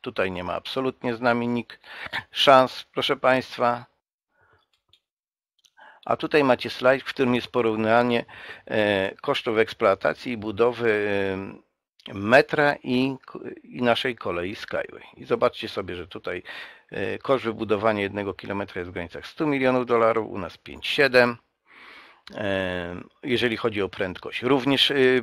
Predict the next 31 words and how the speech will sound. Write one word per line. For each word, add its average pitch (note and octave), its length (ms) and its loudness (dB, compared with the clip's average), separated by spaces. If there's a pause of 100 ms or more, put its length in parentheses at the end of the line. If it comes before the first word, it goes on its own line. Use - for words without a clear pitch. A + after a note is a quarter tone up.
pobijamy B2 600 4
tutaj B2 340 0
naszą A#2+ 300 0
konkurencję, A#2 680 0
natomiast A2 540 -4
bardzo B2 400 4
ważną A2 460 0
sprawą G#2+ 460 -2
jest G2 180 -6
zwrot G#2+ 420 -2 (380)
poniesionych A#2 580 -2
kosztów G#2 360 -10
inwestycji. G2 640 -10 (680)
E, F2+ 540 -8
metro G#2+ 460 6
to - 140 -10
jest E2 240 -10
blisko, F#2 600 -6
proszę G2 280 -6
Państwa, F2 520 -8
czterdzieści C#3 680 -2
lat, C3+ 220 6
żeby A#2+ 300 -2
się A#2+ 120 -6
taka A2+ 240 2
inwestycja A#2 540 -4
zwróciła, A2 480 -2
u A#2+ 200 -6
nas A2 260 -2
pięć F#2 340 -10
siedem. - 360 -6